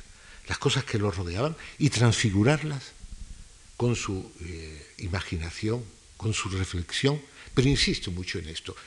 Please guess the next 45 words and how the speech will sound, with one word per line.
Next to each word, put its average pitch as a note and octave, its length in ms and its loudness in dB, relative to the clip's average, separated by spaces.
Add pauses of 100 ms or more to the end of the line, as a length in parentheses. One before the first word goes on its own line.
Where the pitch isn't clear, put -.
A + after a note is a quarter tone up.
(120)
nada F#3 300 6
de D3+ 100 8
alejamiento B2 640 6
de G#2+ 100 2
la F#2+ 60 -2
realidad, E2 380 -6
sino A#2 260 2
profundización G2+ 760 -4
de B2+ 80 0
la A2 100 -2
realidad, G2+ 460 -4
que C3 80 -4
es B2 120 -8
una, D#3+ 120 -14 (300)
una C3+ 180 2
característica G#2 720 -2 (260)
del G#2+ 240 4
hasidismo. D2+ 560 -4
Lo - 80 -12
que - 100 -14
pasa A2+ 200 0
es D#3 60 -2
que B2+ 80 0
la G2 100 2
realidad... F#2+ 420 0 (340)
Eh, E2+ 460 -10 (1300)
me, F2+ 220 -6
me, F#2 120 -2
me, F2+ 380 -2
me F#2+ 120 -2
viene A#2 240 0
la, A#2 100 0
<laughs> - 380 -4
curiosamente A#2+ 540 0
la G#2 100 0
palabra G2 260 -2
francesa, F2 460 -6
es, G#2+ 400 -2
es F#2+ 80 -2
absurdo. A2 380 0
Es - 120 -6
decir, G#2+ 300 -2
debajo G#2+ 420 2
de, A2 200 0
de, G#2+ 360 -2